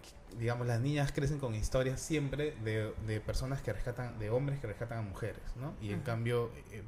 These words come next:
Speaker 1: son pocas veces en que las mujeres, eh, tienen este rol dist-, eh, este rol en el que son protagonistas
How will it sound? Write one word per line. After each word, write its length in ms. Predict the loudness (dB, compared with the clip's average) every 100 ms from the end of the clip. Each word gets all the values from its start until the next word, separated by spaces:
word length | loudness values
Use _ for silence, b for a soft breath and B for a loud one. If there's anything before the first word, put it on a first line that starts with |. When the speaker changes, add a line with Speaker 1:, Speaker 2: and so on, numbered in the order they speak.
| -10 0
Speaker 1:
son 220 | 2 2
pocas 280 | 0 2 2
veces 260 | 2 -2 -4
en 80 |
que 80 | -2
las 140 | -2 -4
mujeres, 540 | -4 0 2 0 -2 B B B B B
eh, 560 | 0 2 4 2 2 -2 -10 -18 0
tienen 240 | 4 4 4
este 240 | 4 4
rol 200 | 4 4
dist-, 240 | 2 -2 -4
eh, 200 | -2 -2
este 200 | -4 -2
rol 200 | 0 0
en 80 | 0
el 100 | -2
que 120 | -2
son 160 | -4 -4
protagonistas 760 | -2 2 2 2 0 0 -2